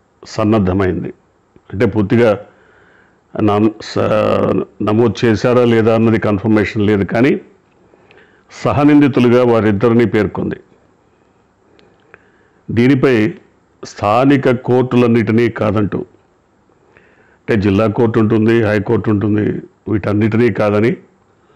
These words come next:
సుప్రీంకోర్టులో నేరుగా ఏబిఎన్ ఆంధ్రజ్యోతి కోర్టు ధిక్కరణ కేసుని ఫైల్ చేసింది. రాష్ట్ర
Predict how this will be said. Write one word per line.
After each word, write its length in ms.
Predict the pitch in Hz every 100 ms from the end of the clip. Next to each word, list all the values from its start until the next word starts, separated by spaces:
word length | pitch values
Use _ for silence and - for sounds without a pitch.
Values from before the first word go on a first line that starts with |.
| _ _ _
సుప్రీంకోర్టులో 1080 | - 127 117 156 151 131 135 120 120 127 143
నేరుగా 720 | 113 117 123 113 120 127 - _ _ _ _ _ _ _ _ _ _ _ _ _ _ _ -
ఏబిఎన్ 480 | 107 120 127 127 117
ఆంధ్రజ్యోతి 920 | 107 107 92 95 110 - 117 98 - _ _ _ _ _ _ _ _ _ _ _ _ _ -
కోర్టు 380 | 127 143 151 151 107
ధిక్కరణ 460 | 110 110 123 123 117
కేసుని 480 | - 117 101 113
ఫైల్ 280 | 101 104 95
చేసింది. 400 | 98 - - - - - _ _ _ _ _ _ _ _ _ _ _ _ _ _ _ _ _ _ _ _ _ _ -
రాష్ట్ర 460 | 107 101 - 120